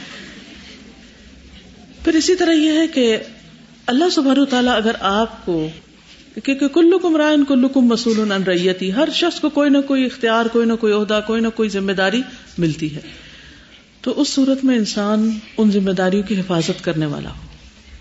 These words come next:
یعنی اگر کہیں کسی کو کوئی عہدہ ملا ہے تو پھر اس کی حفاظت کرے، اس ذمہ داری کو پورا کرے۔ اس بات کا خیال رکھے کہ اسے اللہ کے ہاں جواب دہ ہونا ہے۔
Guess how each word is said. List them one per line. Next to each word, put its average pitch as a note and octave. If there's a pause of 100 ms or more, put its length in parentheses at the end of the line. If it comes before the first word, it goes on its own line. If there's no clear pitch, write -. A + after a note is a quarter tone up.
(300)
یعنی F3+
اگر F#3+
کہیں G3+
کسی B3+
کو A#3+
کوئی A3+
عہدہ A3+
ملا A3+
ہے A3 (1040)
تو A#3+
پھر D4+ (760)
اس A#3+
کی D#4+ (160)
حفاظت F3+
کرے، F3
اس F#3+
ذمہ G3
داری F#3+
کو C#4+
پورا F3
کرے۔ C#3+ (1400)
اس A3+
بات B3+
کا C4
خیال B3+
رکھے C#4+
کہ C4+
اسے A3+
اللہ F#3+
کے G3+
ہاں G3
جواب D#3+
دہ F#3
ہونا C#3
ہے۔ D3+